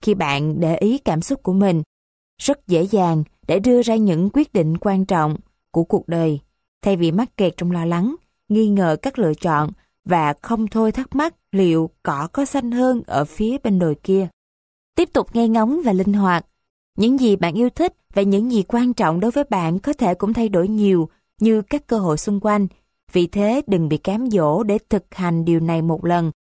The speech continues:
và sau đó khóa mình vào các kế hoạch cuộc đời dài hạn, phiến diện, hy vọng rằng bạn sẽ không bị phân tâm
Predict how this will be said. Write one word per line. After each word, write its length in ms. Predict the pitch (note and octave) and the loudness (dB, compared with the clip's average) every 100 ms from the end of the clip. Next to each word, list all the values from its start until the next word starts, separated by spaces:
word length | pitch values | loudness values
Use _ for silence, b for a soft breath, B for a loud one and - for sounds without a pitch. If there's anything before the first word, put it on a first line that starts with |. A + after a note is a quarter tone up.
| _ _ _ | _ _ _
và 120 | F#3 F3 | -2 -2
sau 220 | - A#3+ | -2 -2
đó 200 | G#3+ B3+ | -2 -4
khóa 280 | - B3 C#4+ | -4 -4 0
mình 300 | D#4 F3+ D#3+ | 2 2 0
vào 140 | D#3 | -2
các 220 | - B3 | -4 -4
kế 80 | A3+ | -2
hoạch 320 | B3 F#3+ - | -2 -2 -2
cuộc 200 | F3+ E3 | -4 -4
đời 160 | F3+ D#3+ | -4 -2
dài 140 | D#3 | -4
hạn, 340 | D3+ E3 C#3+ D#3+ - _ _ - | -4 -2 -2 -4 -8 _ _ -2
phiến 280 | G#3 A3 | -2 0
diện, 320 | B3+ G3 D#3+ E3 _ _ - | 0 0 0 -4 _ _ -2
hy 120 | A#3 | 0
vọng 280 | G3 F3+ D#3+ | 2 0 0
rằng 260 | F3 E3+ E3 | -2 -2 0
bạn 220 | D3+ E3 | -2 -2
sẽ 200 | - F3+ | -2 -4
không 320 | - A#3 G3+ | -2 -2 0
bị 160 | E3+ D3 | 0 0
phân 220 | G3+ F#3+ | 0 -2
tâm 320 | - G3+ G3 | 0 0 0